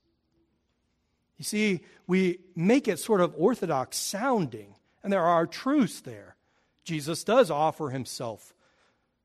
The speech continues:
for the sins of the world, but not because God is vindictive and petty and he wants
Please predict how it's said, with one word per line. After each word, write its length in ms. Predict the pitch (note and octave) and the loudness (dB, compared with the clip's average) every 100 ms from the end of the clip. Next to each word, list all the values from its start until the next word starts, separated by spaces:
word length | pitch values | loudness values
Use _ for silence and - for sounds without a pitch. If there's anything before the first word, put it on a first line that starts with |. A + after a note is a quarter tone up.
| _ | _
for 440 | _ D3 C#3+ C3+ | _ -2 -2 -2
the 140 | C3 | -6
sins 480 | B2 - D#3+ C#3 B2+ | -8 -6 -4 -4 -4
of 200 | - A#2+ | -8 -10
the 60 | A2+ | -10
world, 520 | A2 C#3+ C3+ F#2 - _ _ _ _ _ _ | -8 -6 -6 -8 -18 _ _ _ _ _ _
but 160 | - C3+ | -12 -6
not 260 | E3 A#3 G3+ | -4 -4 -6
because 720 | E3 - D#3+ C#3 A#2+ - - _ _ - | -12 -10 -6 -6 -6 -10 -12 _ _ -12
God 320 | C3+ D3+ C#3+ | -6 -4 -4
is 120 | B2 | -8
vindictive 680 | G#2 A#2+ A#2+ E3 - B2+ G#2+ | -10 -12 -8 -8 -8 -12 -12
and 160 | A2+ | -14
petty 460 | - F3+ C3 A2 G#2 _ _ _ _ _ | -16 -14 -14 -14 -18 _ _ _ _ _
and 120 | B2+ A#2+ | -14 -12
he 80 | |
wants 640 | A2+ C3 C3+ C3+ - - | -6 -4 -4 -6 -12 -16